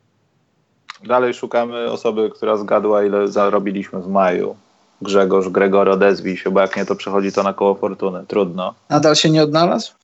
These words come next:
Speaker 1: Naraz się nie od-, ja muszę sprawdzić, tu przegrzebać na profilu YouTube'a, bo może dostaliśmy wiadomość, ale ja nie, nie odczytałem jej do tej pory. Może tak jest, nie wiem. Ale sprawdzę to jeszcze dogłębnie, no ale nie znalazł się jeszcze.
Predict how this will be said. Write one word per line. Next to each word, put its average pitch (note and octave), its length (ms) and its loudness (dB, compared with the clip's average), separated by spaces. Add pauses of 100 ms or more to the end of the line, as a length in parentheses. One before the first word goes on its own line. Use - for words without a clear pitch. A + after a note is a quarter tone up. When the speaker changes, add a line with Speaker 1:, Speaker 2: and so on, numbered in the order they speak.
(180)
Speaker 1:
Naraz D#3 440 2
się E3+ 140 2
nie E3 140 0
od-, C3 340 -6
ja E3 300 2
muszę F3+ 320 -2
sprawdzić, D#3+ 460 -2
tu E3 100 -4
przegrzebać D3+ 560 -2
na C#3+ 100 -2
profilu C#3 480 0
YouTube'a, A2+ 480 2
bo A2 100 -2
może A#2 260 -4
dostaliśmy B2 580 -4
wiadomość, A2 520 2
ale A2 180 4
ja G#2+ 120 0
nie, G#2+ 180 -6 (220)
nie A2 140 -4
odczytałem A2 520 2
jej F#2+ 100 -6
do F#2 100 -8
tej F#2 160 -8
pory. F#2 320 -6
Może F#2+ 320 -4
tak - 200 -14
jest, F2+ 260 -4
nie F2+ 100 -6
wiem. E2+ 220 -10 (260)
Ale F#2 240 -4
sprawdzę F#2 400 0
to F2+ 160 -4
jeszcze F2 380 -4
dogłębnie, F#2 640 -2
no G#2 120 -2
ale G#2 280 2
nie G#2 160 -2
znalazł G2+ 360 0
się - 140 -14
jeszcze. - 240 -18